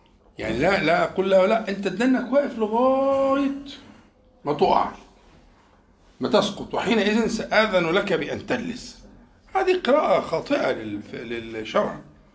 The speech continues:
لكن الأحكام الشرعية كلها منوطة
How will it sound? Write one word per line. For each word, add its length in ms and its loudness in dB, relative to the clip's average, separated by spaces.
لكن 640 2
الأحكام 200 2
الشرعية 600 4
كلها 760 2
منوطة 840 4